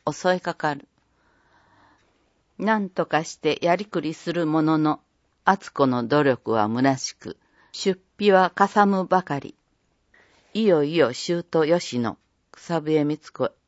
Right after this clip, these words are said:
への仕送りさえ捻出できなくなった敦子は、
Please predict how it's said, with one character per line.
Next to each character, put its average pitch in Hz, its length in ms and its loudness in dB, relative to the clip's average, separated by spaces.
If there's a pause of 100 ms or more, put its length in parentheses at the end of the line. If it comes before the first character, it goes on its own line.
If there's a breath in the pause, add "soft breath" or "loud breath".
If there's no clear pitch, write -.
(100)
へ 202 140 2
の 156 180 2
仕 190 240 2
送 185 240 0
り 185 120 -2
さ 180 200 0
え 143 180 0
捻 180 300 4
出 - 340 -12
で 175 140 0
き 196 100 -8
な 180 140 0
く 151 140 -2
な 135 100 0
っ - 60 -10 (100)
た 135 180 0
敦 - 260 -8
子 113 180 -2
は、 104 160 -6